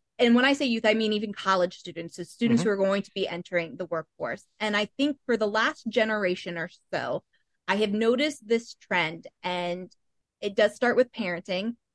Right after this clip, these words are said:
Speaker 1: And I will say this before anyone gets angry with me, I do think it comes from a place of love. I am a parent myself. So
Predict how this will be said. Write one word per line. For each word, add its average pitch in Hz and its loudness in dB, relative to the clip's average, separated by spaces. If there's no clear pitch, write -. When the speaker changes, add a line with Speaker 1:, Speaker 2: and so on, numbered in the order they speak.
Speaker 1:
And 190 0
I 196 4
will 214 4
say 277 2
this 226 4
before 185 -6
anyone 208 0
gets 254 2
angry 190 -2
with - -10
me, 175 -8
I 196 0
do 196 -10
think 233 0
it 202 -14
comes 196 -6
from 196 -6
a 196 -6
place 190 -2
of 226 -2
love. 185 2
I 180 2
am 175 -2
a 165 -8
parent 190 -6
myself. 220 0
So 175 -2